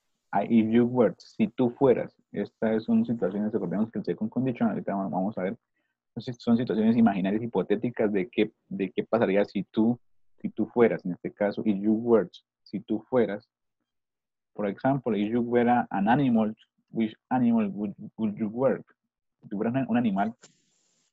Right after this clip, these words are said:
¿qué animal serías? ¿Sí? If you, what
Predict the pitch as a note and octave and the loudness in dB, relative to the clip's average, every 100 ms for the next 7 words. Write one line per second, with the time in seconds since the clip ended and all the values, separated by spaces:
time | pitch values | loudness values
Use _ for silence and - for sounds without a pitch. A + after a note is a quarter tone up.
0 | _ _ _ - G#2 G2+ G#2 - A2+ B2 | _ _ _ -6 -2 -2 -4 -6 -4 -4
1 | E2+ - _ _ _ _ _ _ _ _ | -6 -10 _ _ _ _ _ _ _ _
2 | F#3+ A3+ - _ _ F4+ F4+ E4+ G#4 A4 | -8 -8 -12 _ _ _ 2 8 12 12
3 | - - G#4 - - G#4 G#4+ - - G4 | 12 10 12 12 12 12 10 12 12 12
4 | G4 - - G4+ - _ - - - - | 12 12 12 10 6 _ -12 -12 -12 -8
5 | G2 F#2 A2 A2 A#2+ A#2+ - - _ _ | -6 -6 0 4 4 2 -8 -20 _ _
6 | _ _ - | _ _ -12